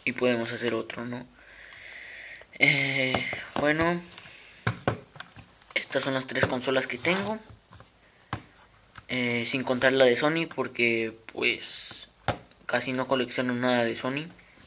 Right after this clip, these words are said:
casi todo lo que tengo de, eh, en mi colección es de Nintendo, ¿no? Y pues bueno, eh, creo que aquí se acaba el video.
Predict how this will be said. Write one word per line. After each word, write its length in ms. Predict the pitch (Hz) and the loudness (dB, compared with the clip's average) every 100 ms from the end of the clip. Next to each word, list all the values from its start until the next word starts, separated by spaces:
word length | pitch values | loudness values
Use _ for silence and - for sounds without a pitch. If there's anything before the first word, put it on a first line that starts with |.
| - - - | -20 -14 -2
casi 260 | 131 117 | -2 0
todo 240 | 107 131 131 | 4 6 6
lo 140 | 127 | 2
que 100 | 120 | -2
tengo 220 | 120 123 | -4 0
de, 120 | 127 123 127 | 0 -2 -2
eh, 580 | 123 117 113 113 117 - - - - - - - - | -2 -2 -6 -8 -10 -16 -20 -20 -20 -20 -20 -20 -12
en 100 | 123 | -8
mi 80 | 127 | -4
colección 460 | 127 123 120 139 131 | 0 0 0 -2 0
es 80 | |
de 80 | 120 | 0
Nintendo, 500 | 117 113 113 117 92 | 0 -4 -6 -6 -6
¿no? 100 | 117 127 - - _ - - - - - - - | -6 -8 -12 -20 _ -20 -20 -20 -20 -18 -16 -12
Y 200 | - 156 | -4 -2
pues 280 | 147 139 131 | 2 6 6
bueno, 520 | 139 165 190 202 196 - - | 6 6 6 6 4 -4 -6
eh, 600 | 127 127 123 123 120 117 110 | 0 2 2 0 -2 -4 0
creo 160 | 135 139 | 2 4
que 80 | |
aquí 180 | 139 135 | 4 2
se 80 | 135 | -2
acaba 300 | 127 131 131 | 4 6 6
el 60 | 120 | 6
video. 440 | 117 131 156 170 | 4 4 2 -2